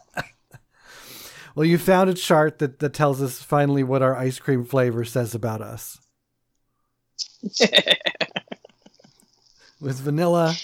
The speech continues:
Speaker 2: I'm so interested in this.
Speaker 1: <laughs> Vanilla, you bring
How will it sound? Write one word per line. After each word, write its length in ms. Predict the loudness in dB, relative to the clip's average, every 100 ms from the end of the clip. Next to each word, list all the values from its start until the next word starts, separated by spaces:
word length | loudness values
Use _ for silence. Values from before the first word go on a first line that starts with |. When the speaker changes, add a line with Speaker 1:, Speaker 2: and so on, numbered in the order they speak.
| 0 6
Speaker 2:
I'm 280 | 8 8
so 360 | 4 2 0 0
interested 480 | -4 -4 -6 -6 -8
in 100 | -10
this. 340 | -12 -12 -16
Speaker 1:
<laughs> 200 | -14 -8
Vanilla, 560 | -2 2 6 6 6 4 -2 -18 -4
you 160 | -4 -2
bring 540 | 4 6 6 4